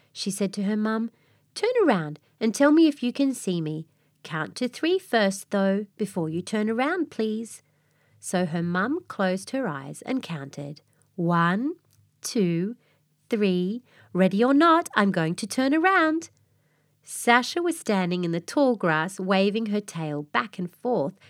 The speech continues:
because she was so excited. It was making the grass sway from side to side. "Can you see Sasha?"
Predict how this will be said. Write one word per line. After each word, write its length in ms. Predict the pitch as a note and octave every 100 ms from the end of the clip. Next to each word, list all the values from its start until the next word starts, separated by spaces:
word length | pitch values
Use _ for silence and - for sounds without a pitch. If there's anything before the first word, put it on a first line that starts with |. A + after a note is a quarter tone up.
| _
because 260 | D4 D#4
she 140 | C#4+ G3+
was 160 | D#3+
so 220 | - G#3+ G3
excited. 840 | - - - A3+ G3+ G3 C#3+ - _ _ _ -
It 140 | -
was 160 | - F3+
making 380 | E3 D#3 G#3 A#3+
the 80 | D4+
grass 440 | G#3+ F#3 F3+ F#3+
sway 480 | - - C4 D3+ D3
from 240 | - F3
side 460 | E3+ - C#3 C#3+ D3
to 100 | A#3
side. 520 | - F3 D3 D#3 - _ _ _ _ _ _ _
"Can 280 | - G3 E3+
you 320 | D#3 C#3 C3+
see 240 | - F#3+
Sasha?" 460 | G3 A3+ A3+ -